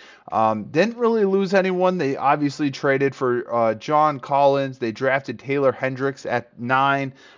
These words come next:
Um, they also drafted Keontae George in the first round. A team with a ton of picks. Um, but yet a team that is still, it's just confusing. Like, when I look at this roster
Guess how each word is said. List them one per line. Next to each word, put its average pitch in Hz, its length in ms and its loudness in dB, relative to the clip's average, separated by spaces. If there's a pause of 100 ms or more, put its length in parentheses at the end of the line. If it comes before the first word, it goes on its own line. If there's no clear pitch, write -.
(140)
Um, 110 340 -4
they 131 120 -2
also 139 280 0
drafted 127 400 -2
Keontae 131 460 -2
George 127 400 0
in 131 80 -4
the 131 80 0
first 131 360 0
round. 131 360 0 (800)
A 110 60 -12
team 139 220 -8
with 156 160 -2
a 139 60 -4
ton 135 240 0
of 131 100 -6
picks. 143 380 -6 (380)
Um, 117 480 -2 (100)
but 147 200 0
yet 147 300 2
a 135 40 0
team 151 400 -8
that 117 340 2
is 110 420 -4
still, 131 440 2 (200)
it's 143 260 -6
just 208 240 2
confusing. 131 560 0
Like, 107 220 -6
when 135 100 -4
I 139 60 0
look 170 240 0
at 170 80 -4
this 151 180 -10
roster 135 540 0